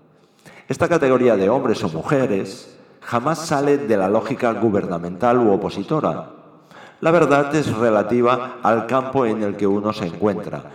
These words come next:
Verdad es todo lo que piensa y hace el candidato defendido.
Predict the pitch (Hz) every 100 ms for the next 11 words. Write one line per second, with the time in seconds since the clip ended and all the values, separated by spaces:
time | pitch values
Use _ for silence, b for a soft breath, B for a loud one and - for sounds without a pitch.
0 | B B 95 104 101 120 143 135 110 110
1 | - 110 123 104 90 87 98 120 120 120
2 | 127 107 - 135 98 101 87 90 107 107
3 | 117 104 90 101 92 107 147 104 76 78